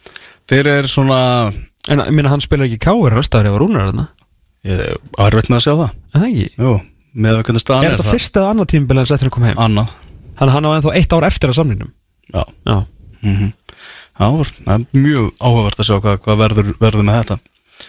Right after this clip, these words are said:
Speaker 1: En,
Speaker 2: Hann kannski
Speaker 1: eh,
Speaker 2: kemst hann loks í Val.
Speaker 1: Já.
Speaker 2: Tjók.
Speaker 1: <laughs> Já, þannig fara ekki þangað.
Speaker 2: Nei.
Speaker 1: Nei. Svakalegir undanúrslitaleikir, eins og áður segir, um mánaðamótin og sérstaklega þessi leikur sem verður í Kópavoginum, Breiðablik, Víkingur
Speaker 2: Mhm.
Speaker 1: og svo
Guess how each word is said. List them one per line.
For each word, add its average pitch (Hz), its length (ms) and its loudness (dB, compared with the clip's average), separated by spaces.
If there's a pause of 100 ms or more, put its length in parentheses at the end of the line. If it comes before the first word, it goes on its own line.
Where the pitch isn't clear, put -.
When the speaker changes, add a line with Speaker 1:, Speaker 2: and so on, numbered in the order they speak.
(340)
Speaker 1:
En, 110 80 -2
Speaker 2:
Hann 117 320 0
kannski 120 140 2
Speaker 1:
eh, 120 40 -2
Speaker 2:
kemst 151 260 -2
hann 175 100 0
loks 180 160 -2
í 175 60 0
Val. 233 180 -2 (180)
Speaker 1:
Já. 107 220 2 (480)
Speaker 2:
Tjók. - 400 -6 (380)
Speaker 1:
<laughs> 123 80 0 (920)
Já, 196 300 -4
þannig 143 240 -2
fara 139 180 0
ekki - 300 -2
þangað. 98 320 -2
Speaker 2:
Nei. 113 380 0 (100)
Speaker 1:
Nei. 67 400 -2 (220)
Svakalegir 139 600 0
undanúrslitaleikir, 131 600 0
eins 120 80 0
og 123 100 2
áður 117 100 0
segir, 117 220 0
um 113 60 2
mánaðamótin 107 800 0
og 92 340 0 (180)
sérstaklega 101 680 0
þessi 104 240 0
leikur 101 220 0
sem 101 80 0
verður 101 200 0
í 101 80 -6
Kópavoginum, 110 520 0
Breiðablik, 107 640 0 (160)
Víkingur 117 600 -4
Speaker 2:
Mhm. - 160 0
Speaker 1:
og 101 380 0
svo 110 200 -2